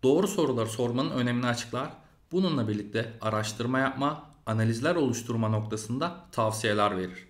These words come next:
Konsepti, bakış açısını, temayı beslemenin doğru çizime giden yol olduğunu savunur ve bu noktada pratikleri uygulamalı olarak gösterir. Eğitim, başlangıç seviyesi bilgilerle bilgi havuzu oluşturur.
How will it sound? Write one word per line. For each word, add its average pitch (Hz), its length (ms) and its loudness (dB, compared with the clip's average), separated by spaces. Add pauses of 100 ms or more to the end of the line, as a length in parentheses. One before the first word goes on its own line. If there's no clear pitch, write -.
(500)
Konsepti, 117 880 0
bakış 107 260 -2
açısını, 123 640 -2
temayı 131 360 2
beslemenin 113 580 0 (320)
doğru 170 280 4
çizime 131 320 0
giden 113 260 2
yol 120 120 4
olduğunu 110 340 0
savunur 139 440 0
ve 151 200 -2 (220)
bu 170 100 -2
noktada 110 360 0
pratikleri 127 720 -2 (120)
uygulamalı 120 560 0
olarak 123 540 0
gösterir. - 580 -4 (560)
Eğitim, 117 460 0
başlangıç 120 500 -2
seviyesi 120 480 -2
bilgilerle 120 840 0 (120)
bilgi 120 260 4
havuzu 117 280 0
oluşturur. 98 520 -4